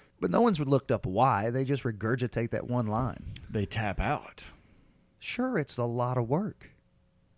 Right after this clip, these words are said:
Speaker 1: You know, the, there's, uh, all these memes floating around Instagram and stuff that says entrepreneurs would rather work eighty hours to avoid working forty hours. It's true. It's true, but I can check out whenever I want to.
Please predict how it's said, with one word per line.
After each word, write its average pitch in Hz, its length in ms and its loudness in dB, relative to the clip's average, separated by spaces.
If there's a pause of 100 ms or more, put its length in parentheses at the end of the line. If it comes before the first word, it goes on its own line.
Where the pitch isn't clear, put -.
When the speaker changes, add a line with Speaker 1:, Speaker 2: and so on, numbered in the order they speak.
(640)
Speaker 1:
You 139 80 2
know, 139 120 8
the, 139 300 4
there's, 139 260 2
uh, 143 160 2
all 147 120 8
these 143 160 6
memes 127 280 4
floating 117 240 2
around 107 220 -2
Instagram 104 360 -2
and 90 140 -2
stuff 92 140 -4
that 87 100 -8
says 92 300 -2 (180)
entrepreneurs 98 560 -2
would 90 100 -4
rather 90 220 -2
work 87 220 -4
eighty 92 240 -4
hours 87 280 -2
to 104 100 -2
avoid 87 320 -2
working 80 260 -6
forty 85 360 -6
hours. - 280 -12
It's - 220 -6
true. - 560 -2 (1700)
It's 113 120 -2
true, 202 200 2
but 82 100 2
I 139 100 0
can 165 100 0
check 104 220 0
out 123 200 4
whenever 101 260 0
I 80 60 -2
want 127 280 0
to. - 120 -6